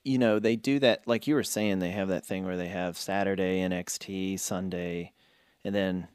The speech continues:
you know, stuff on Monday and Tuesday. But if you had,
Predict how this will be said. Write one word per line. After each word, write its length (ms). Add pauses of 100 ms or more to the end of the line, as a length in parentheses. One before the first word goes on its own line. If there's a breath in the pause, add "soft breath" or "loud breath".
you 140
know, 140
stuff 380
on 120
Monday 280
and 120
Tuesday. 760 (380 soft breath)
But 200
if 180
you 140
had, 580